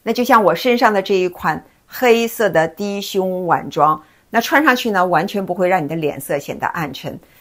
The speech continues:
那这款晚装呢，就来自 Fabric 和英国设计师 Jack Eisenberg 的合作。那 Jack 设计的晚装呢，曾受到过英国凯特王妃的青睐。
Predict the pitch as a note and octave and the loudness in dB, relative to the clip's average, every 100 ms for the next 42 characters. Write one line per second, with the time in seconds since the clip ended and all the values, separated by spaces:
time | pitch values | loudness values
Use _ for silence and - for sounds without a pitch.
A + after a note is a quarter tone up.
0 | _ _ B3+ C4+ F4+ C4+ A3 G#3 D#3+ D#3 | _ _ 0 4 4 2 0 0 0 2
1 | F#3 F3 F3+ E3 E3 E3+ D3 D3 E3 - | 0 2 0 -2 0 2 2 2 -4 -4
2 | E3+ - _ - - G#3 G3+ G3 - - | -4 -6 _ -6 4 6 6 2 0 -10
3 | - - D#3+ E3 G#3 A#3+ A3+ G#3+ E3+ D3+ | -12 2 4 4 -2 -4 -2 -2 2 0
4 | E3+ G#3 D#3+ E3+ D#3+ - E3+ E3 - F3+ | 2 0 0 0 -8 -6 -8 -8 0 0
5 | F3+ - F3+ F3 D#3+ D3 C#3 G#2 B2 - | 0 -2 -2 -2 -4 -2 -2 -4 -8 -8
6 | - - E3 - - _ _ _ _ _ | -10 -6 -4 -6 -8 _ _ _ _ _
7 | - G#3+ G3+ B3+ A#3+ A#3 - G#3+ G3+ G3+ | -4 -2 2 6 6 6 0 0 2 4
8 | D#3 D#3+ F#3 F3+ E3 D#3+ - F3 - F#3+ | 4 4 4 4 4 2 -2 -8 -2 0
9 | E3+ E3 D#3 D#3+ - F3+ E3+ D#3 E3 - | 4 4 6 2 0 -6 0 0 0 0
10 | G#2+ - F3 D3 C#3+ C#3+ E3+ F#3 E3 D3 | -2 0 0 2 2 0 -2 -2 -2 -4
11 | - D3+ D#3 C#3 | -8 -6 -2 -2